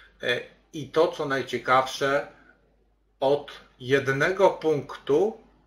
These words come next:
na przykład od wyspy do wyspy, lina może być rozciągnięta na kilometr lub nawet dwa, bo widziałem też,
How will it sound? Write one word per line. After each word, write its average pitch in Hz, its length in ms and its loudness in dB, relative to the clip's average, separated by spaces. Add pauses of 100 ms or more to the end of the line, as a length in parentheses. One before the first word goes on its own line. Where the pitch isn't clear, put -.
(300)
na 123 120 -2
przykład 131 580 -4
od 120 120 -8
wyspy 131 460 -4
do 117 160 -2
wyspy, 147 560 -2 (560)
lina 170 340 0
może 156 280 0
być 135 160 -8
rozciągnięta 139 800 -2
na 127 140 0
kilometr 139 640 -2
lub 160 320 0
nawet 151 360 2 (380)
dwa, 127 480 2
bo 110 100 -8
widziałem 120 420 -2
też, 117 440 0